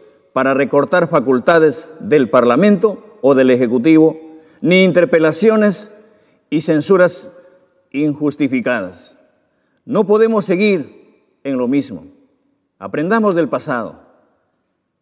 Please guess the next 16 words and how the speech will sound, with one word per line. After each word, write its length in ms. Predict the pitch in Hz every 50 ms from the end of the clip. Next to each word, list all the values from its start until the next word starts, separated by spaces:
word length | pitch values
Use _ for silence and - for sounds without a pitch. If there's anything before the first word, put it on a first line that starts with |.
| _ _ _ _ _ _
En 180 | - 104 120 156
esta 220 | 185 - - 160
hora 240 | 165 185 185 180 160
crucial, 600 | 135 139 139 120 165 202 202 208 208 208 - - _ - _ _ _ _ _ -
el 220 | 120 127 131 117
país 320 | - 156 180 220 208 - 202
exige 720 | 190 147 - - 220 208 147 175 160 127 95 95 - - -
de 120 | 135 151
sus 160 | 143 143 131
autoridades 880 | 151 143 131 - 147 139 143 151 165 175 175 180 180 175 165 - - - - _ _ _ _ _ _ -
y 120 | 160 165
sus 160 | 160 165 156
representantes 880 | 151 147 123 139 139 127 139 135 131 170 175 180 175 151 180 160 - - - - - -
un 220 | 196 208 214 202
comportamiento 840 | - 202 196 180 135 180 170 143 165 165 175 202 208 190 - 196 180
responsable, 800 | 180 175 175 - 175 170 160 131 160 139 117 92 85 80 76